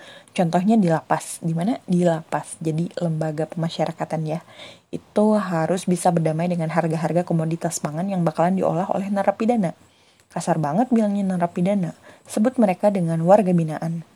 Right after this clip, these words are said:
Iya dong, walaupun terjerat kasus kriminal, entah itu perdata atau pidana, mereka itu dibina, terutama kelakuannya semasa durasi hukuman atau sanksi.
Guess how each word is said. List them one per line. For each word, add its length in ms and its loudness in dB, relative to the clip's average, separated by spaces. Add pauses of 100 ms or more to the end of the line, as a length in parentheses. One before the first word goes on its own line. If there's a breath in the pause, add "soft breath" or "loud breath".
(340 soft breath)
Iya 160 4
dong, 320 0
walaupun 400 0
terjerat 400 0
kasus 400 -8
kriminal, 560 -2
entah 240 -8
itu 160 -6
perdata 480 -2
atau 80 -12
pidana, 560 -4 (400 loud breath)
mereka 240 2
itu 160 0
dibina, 480 2 (160)
terutama 400 -2
kelakuannya 560 0
semasa 400 -2
durasi 400 0
hukuman 400 -2
atau 240 -8
sanksi. 400 -4